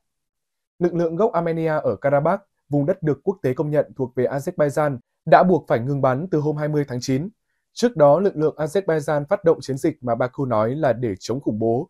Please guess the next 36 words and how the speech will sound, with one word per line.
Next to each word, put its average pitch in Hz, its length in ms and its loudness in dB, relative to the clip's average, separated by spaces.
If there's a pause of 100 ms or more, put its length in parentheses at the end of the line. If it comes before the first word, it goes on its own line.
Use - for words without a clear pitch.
(140)
sau - 180 2
khi 180 140 -4
một 156 140 -4
số 143 220 -4
binh 160 180 -2
sĩ 160 220 -6
thiệt 139 200 -8
mạng 120 220 -2
do - 140 -12
các 160 140 -8
cuộc 117 180 -6
tấn 120 180 -4
công 143 240 0
từ 123 140 -6
khu 139 100 -8
vực 127 200 -8
miền 127 140 -2
núi. 127 260 0 (520)
Hôm 190 100 4
hai 196 100 0
mươi 180 40 -2
hai 180 180 -2
tháng 143 120 -6
chín, 143 340 -4
quân 165 160 -2
đội 151 120 0
Azerbaijan 143 680 -2
đã 127 120 -2
dỡ 139 180 -6
bỏ 143 260 0
tượng - 160 -6
đài 120 160 -2
xe 139 200 -6
tăng 139 280 -4
ở 104 140 -4
Karabakh, 135 440 -4